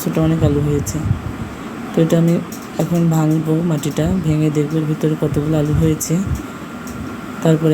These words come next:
আমি আপনাদের দেখাচ্ছি সব মিলে কতগুলো হয়েছে। এই যে, এই যে আলু এতগুলো আমি পেয়েছি।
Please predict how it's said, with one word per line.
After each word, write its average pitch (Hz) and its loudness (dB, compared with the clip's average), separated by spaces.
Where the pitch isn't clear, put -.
আমি 156 2
আপনাদের 151 -2
দেখাচ্ছি 151 -4
সব 156 0
মিলে 151 4
কতগুলো 143 2
হয়েছে। 151 -2
এই 151 2
যে, 156 2
এই 156 4
যে 160 2
আলু 151 2
এতগুলো 156 0
আমি 156 2
পেয়েছি। 151 2